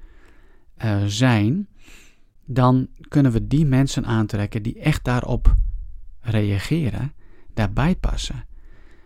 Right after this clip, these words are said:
En zo kan iedereen, zeg maar, vanuit een verschillende kleur, verschillende hoedanigheid,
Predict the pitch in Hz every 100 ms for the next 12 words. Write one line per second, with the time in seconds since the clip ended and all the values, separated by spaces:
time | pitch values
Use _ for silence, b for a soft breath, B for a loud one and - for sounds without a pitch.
0 | b - 104 101 135 180 120 107 - 160
1 | 135 135 143 131 135 - 139 131 117 104
2 | 98 104 - 147 143 123 - 131 147 147
3 | - - 147 139 123 110 110 127 143 135
4 | 139 147 147